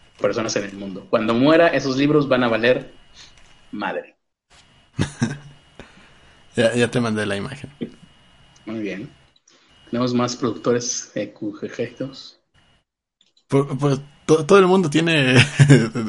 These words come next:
Speaker 2: dinero de gas-, de contestar encuestas, al parecer.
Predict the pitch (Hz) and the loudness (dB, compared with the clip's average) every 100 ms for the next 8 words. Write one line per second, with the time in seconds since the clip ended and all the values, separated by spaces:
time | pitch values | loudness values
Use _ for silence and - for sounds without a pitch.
0 | 107 117 127 143 123 107 107 80 117 98 | -2 0 4 4 4 2 -2 -6 -4 -2
1 | 90 - 95 - 123 113 113 117 139 - | -2 -6 -8 -4 -2 -2 -2 0 0 2
2 | 127 127 120 123 127 - 127 107 - | 0 2 0 0 0 -4 -4 -6 -6